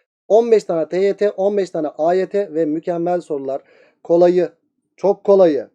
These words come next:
kolayı, orta hallisi ve zoru her şeyiyle karşılaşacaksınız. Yani sınavdan önce geometrinin her provasıyla karşılaşacağınız bir, e, deneme fasikülü arkadaşlar.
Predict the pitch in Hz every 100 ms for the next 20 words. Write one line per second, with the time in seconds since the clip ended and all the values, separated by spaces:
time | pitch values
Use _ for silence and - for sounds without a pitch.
0 | - 151 175 185 190 151 _ _ _ 147
1 | 160 165 208 196 190 170 220 247 190 185
2 | 165 156 208 202 175 143 104 _ 151 202
3 | 220 - 202 190 190 220 214 160 156 170
4 | 165 185 165 147 127 170 185 202 - _
5 | _ _ _ 196 202 202 208 190 160 143
6 | 196 202 196 196 208 165 214 233 196 185
7 | 165 190 185 175 165 185 175 - 175 202
8 | 165 180 208 _ _ _ _ _ - 156
9 | 156 151 151 143 135 135 196 196 202 202
10 | - _ _ - 160 - 180 165 156 156
11 | 147 - 185